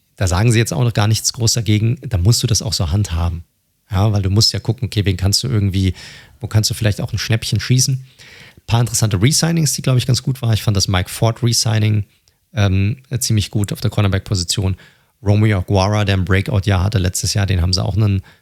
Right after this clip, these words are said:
großen Vertrag gegeben, drei Jahre, neununddreißig Millionen. Und, äh, das, glaub ich, war ganz wichtig, weil die auch noch relativ jung sind. Ja, aber ansonsten natürlich auf der Ab-, Abgangsseite natürlich viele große Namen. Wobei man natürlich auch sagen muss,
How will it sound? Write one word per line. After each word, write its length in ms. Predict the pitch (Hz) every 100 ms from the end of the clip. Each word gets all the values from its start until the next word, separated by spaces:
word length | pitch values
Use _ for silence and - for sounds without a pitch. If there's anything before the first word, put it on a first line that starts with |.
| _
großen 320 | - 107 - -
Vertrag 320 | 95 - 98
gegeben, 320 | - 107 95
drei 180 | - 92
Jahre, 240 | 98 92
neununddreißig 580 | 92 92 95 95 90 -
Millionen. 400 | 98 92 92 95 - - - - - - _ _
Und, 500 | 127 113 110 - - _ _
äh, 280 | - - 220 196 _ _ _ 190 _ _ -
das, 180 | 113 -
glaub 180 | 123
ich, 100 | 117 117
war 60 |
ganz 180 | 98 98
wichtig, 280 | 160 - 131
weil 80 | 127
die 100 | 127
auch 60 |
noch 140 | 117 98
relativ 320 | 110 107 104
jung 240 | 110 156
sind. 340 | 156 160 170 - _ _ -
Ja, 180 | 101
aber 220 | - 107 104
ansonsten 720 | 92 85 113 - 117 107 101 - - _ _ _ _ _ _
natürlich 600 | 110 - - 107 - - _ _
auf 140 | 143 -
der 140 | -
Ab-, 160 | - -
Abgangsseite 600 | 123 - 104 - 95 92
natürlich 280 | 92 - 101
viele 160 | 117 101
große 340 | - 101 107
Namen. 280 | 98 113 135 131 - - -
Wobei 200 | 107 104
man 120 | 127
natürlich 180 | 120 135
auch 60 |
sagen 240 | 107 117 127
muss, 200 | 127